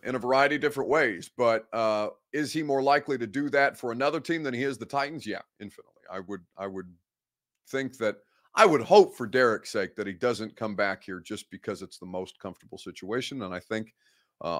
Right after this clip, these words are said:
I think that their prioritization, uh, or his prioritization of just that comfort level of being here and how much he loves it here. He really does. He really does love you guys. Like, he loves this franchise and he loves the, uh,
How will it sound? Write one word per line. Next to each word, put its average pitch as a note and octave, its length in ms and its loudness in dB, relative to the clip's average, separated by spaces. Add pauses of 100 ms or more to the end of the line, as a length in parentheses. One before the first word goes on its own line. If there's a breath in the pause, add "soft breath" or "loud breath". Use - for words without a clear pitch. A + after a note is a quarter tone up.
I G2+ 80 -4
think G#2 240 -6
that - 120 -14
their G2 120 -2
prioritization, F#2 1080 -2 (180)
uh, F#2+ 240 0 (100)
or G2 180 -2
his C#3 220 -2
prioritization F2+ 1000 -2 (480)
of F#2+ 360 0 (280)
just B2 300 4
that G2+ 240 6
comfort A#2 380 -2
level G#2 260 4
of F#2+ 100 -6
being B2 220 0
here A2+ 140 0
and C3+ 100 2
how G3+ 80 10
much A#3+ 180 8
he B3+ 60 2
loves A#3+ 260 8
it A#2 60 -2
here. E3+ 160 -2
He E3+ 60 -2
really A3+ 240 4
does. F#3 320 2
He C3 100 -4
really D3 380 4
does A2 300 2
love F#2 220 0
you - 120 -14
guys. - 280 -12
Like, F2 140 -8
he F#2 80 -14
loves G2 240 -6
this G2 80 -12
franchise C3+ 680 0 (460 soft breath)
and G#2+ 160 -6
he A#2 80 -4
loves G#2+ 420 2
the, G2+ 280 -2
uh, F#2 220 0